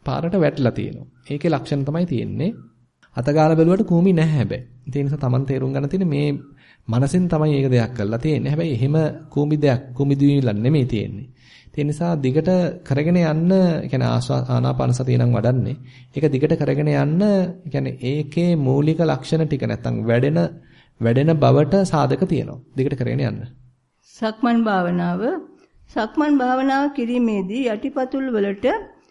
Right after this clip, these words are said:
Speaker 2: සිහිය පිහිටුවා සක්මන් කිරීමේදී යටිපතුල් වල වැලි ස්පර්ශ වන විට දැනේ. ගල් කැට පෑගීමේදී වේදනාවද දැනේ. විනාඩි විස්සක් විතර සක්මන්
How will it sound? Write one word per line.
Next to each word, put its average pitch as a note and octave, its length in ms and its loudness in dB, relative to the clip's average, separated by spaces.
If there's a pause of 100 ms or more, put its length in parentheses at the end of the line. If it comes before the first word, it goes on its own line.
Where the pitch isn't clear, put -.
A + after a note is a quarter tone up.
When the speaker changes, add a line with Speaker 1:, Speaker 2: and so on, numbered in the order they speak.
(220)
Speaker 2:
සිහිය C#4+ 300 2
පිහිටුවා A#3+ 640 -2 (180)
සක්මන් B3 520 -4
කිරීමේදී G#3 760 -4 (380)
යටිපතුල් C4+ 600 -2
වල A#3 220 0 (120)
වැලි A3+ 340 -2
ස්පර්ශ A#3+ 520 -4
වන A#3+ 280 0
විට A#3 220 -4
දැනේ. F#3+ 360 -2 (420)
ගල් G#3 300 -2
කැට B3+ 300 -2 (360)
පෑගීමේදී A#3+ 800 -2
වේදනාවද A3 720 -2
දැනේ. F#3 400 -2 (320)
විනාඩි C4+ 420 0
විස්සක් C4+ 420 -2
විතර C4 300 0 (100)
සක්මන් B3+ 480 -2